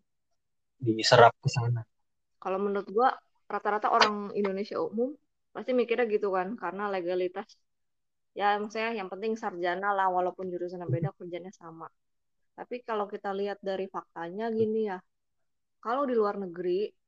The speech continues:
Speaker 2: kalau kita lihat lowongan, mereka tuh cenderung luas, walaupun misalnya jurusannya kehutanan, tapi misalnya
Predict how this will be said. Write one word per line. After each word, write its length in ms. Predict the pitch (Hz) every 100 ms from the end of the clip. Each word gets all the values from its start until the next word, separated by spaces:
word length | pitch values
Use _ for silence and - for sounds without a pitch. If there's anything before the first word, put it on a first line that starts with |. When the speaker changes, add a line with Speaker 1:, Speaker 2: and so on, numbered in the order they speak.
| _
Speaker 2:
kalau 160 | 202 220
kita 160 | 226 214
lihat 140 | 196 196
lowongan, 420 | 185 175 165 190 233
mereka 240 | 220 202 233
tuh 80 | 294 -
cenderung 360 | 220 202 240 254 240
luas, 200 | 202 - 202
walaupun 300 | 202 233 262
misalnya 300 | 247 208 233 226
jurusannya 500 | 208 208 190 185 175 _ _ _ _ _ _ _ -
kehutanan, 520 | 214 220 285 233 208 202
tapi 160 | 196 285 247
misalnya 280 | 220 233